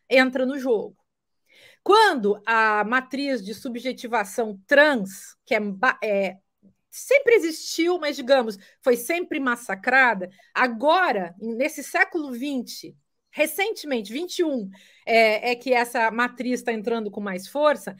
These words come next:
ela entra perturbando, é,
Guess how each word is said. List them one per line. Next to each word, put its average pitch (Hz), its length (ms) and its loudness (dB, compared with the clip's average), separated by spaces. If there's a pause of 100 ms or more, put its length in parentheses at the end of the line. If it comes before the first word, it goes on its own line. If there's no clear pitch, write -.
(240)
ela 269 320 4
entra 359 420 0 (540)
perturbando, 349 1120 2 (280)
é, 233 560 4